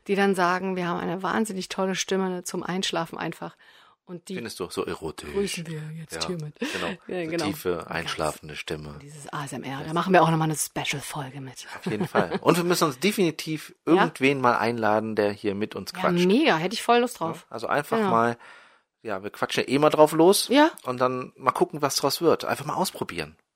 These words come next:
Speaker 1: Hast du da noch ein drittes Mikro? Kriegen wir das hin?
Speaker 2: Ja, ein drittes, äh, ein drittes,
Speaker 1: Drickes.
Speaker 2: drickes,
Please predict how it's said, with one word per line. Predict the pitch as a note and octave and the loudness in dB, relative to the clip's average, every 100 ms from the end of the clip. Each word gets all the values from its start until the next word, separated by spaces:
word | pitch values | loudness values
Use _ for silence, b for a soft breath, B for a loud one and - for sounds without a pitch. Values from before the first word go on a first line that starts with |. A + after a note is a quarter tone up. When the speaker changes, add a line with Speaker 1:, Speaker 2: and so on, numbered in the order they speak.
| _ - | _ -16
Speaker 1:
Hast | A#3+ | -2
du | D#4+ | 2
da | C#4+ C#4 | 4 4
noch | B3 | 4
ein | A#3+ | 2
drittes | A3+ C4 C4 | 0 -2 2
Mikro? | C#4 - D#4+ | 2 2 0
Kriegen | C4 B3+ | 2 4
wir | |
das | A#3 | 2
hin? | C4+ F4 | 0 -2
Speaker 2:
Ja, | - F2 D#2+ - | -2 -6 -8 -14
ein | |
drittes, | - F2+ - | -18 -16 -12
äh, | - - - - - | -10 -10 -12 -16 -18
ein | - - _ | -20 -20 _
drittes, | - - A2+ - | -10 -4 -6 0
Speaker 1:
Drickes. | F#3+ G3+ F3+ A#2 | 2 8 8 8
Speaker 2:
drickes, | - | 2